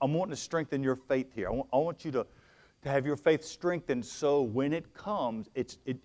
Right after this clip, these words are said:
you're not so bewildered, you're trusting in a good God because of providence.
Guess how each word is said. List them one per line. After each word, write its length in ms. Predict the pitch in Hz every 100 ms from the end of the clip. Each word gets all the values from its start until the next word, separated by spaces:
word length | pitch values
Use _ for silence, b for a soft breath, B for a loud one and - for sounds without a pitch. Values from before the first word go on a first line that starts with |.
| _
you're 200 | 120 127
not 500 | 120 120 139 156 -
so 380 | - - - 220
bewildered, 920 | 202 165 180 131 170 170 123 117 113 - b b b
you're 160 | 151 135
trusting 640 | - - 165 - 127 123
in 140 | 120 107
a 60 |
good 440 | 92 87 143 156 113
God 360 | 127 104 90
because 540 | 95 - 220 220 104 - -
of 240 | 107 117 - _ _ _ _ _ _
providence. 300 | - 160